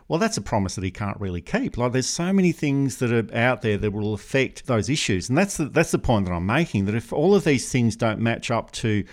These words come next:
what people are living and experiencing on a day-to-day basis, well, that's the end of Morrison. He's promising things that he can't actually keep. As far as the French submarine deal is concerned, unless you've actually got a contract with those companies that are producing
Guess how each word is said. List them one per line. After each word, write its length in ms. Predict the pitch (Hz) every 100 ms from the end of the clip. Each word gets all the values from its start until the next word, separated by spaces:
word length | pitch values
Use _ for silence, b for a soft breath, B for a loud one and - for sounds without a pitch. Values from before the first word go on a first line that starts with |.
| B B
what 180 | 120 -
people 340 | - 117 110 104
are 40 |
living 520 | 101 113 107 107 170 -
and 160 | 107
experiencing 800 | 98 117 - 139 165 156 - 113
on 80 | 107
a 60 | 92
day-to-day 520 | 120 117 107 101 98
basis, 560 | 101 107 117 123 -
well, 140 | - 110
that's 260 | 131 -
the 160 | 131 110
end 140 | 107
of 120 | 101 98
Morrison. 380 | 98 101 98
He's 220 | 95 101 -
promising 520 | - 156 160 - 131
things 240 | 110 117 104
that 80 | 104
he 60 |
can't 420 | - 117 113 113 -
actually 360 | 113 104 113 95
keep. 340 | - 113 - B B B
As 100 | 131
far 160 | 208 180
as 80 | 127
the 80 |
French 300 | 113 123 117
submarine 480 | - 107 104 110 113
deal 380 | 117 117 117 107 B B B
is 160 | 117
concerned, 420 | - 110 - 135 160
unless 320 | 208 247 -
you've 180 | 131 113
actually 280 | 113 -
got 160 | 113 107
a 40 |
contract 580 | 101 127 123 117 110 -
with 260 | 113 127 -
those 300 | 127 110 -
companies 540 | - 113 143 170 165
that 100 | 117
are 80 | 104
producing 680 | - 104 110 107 - 110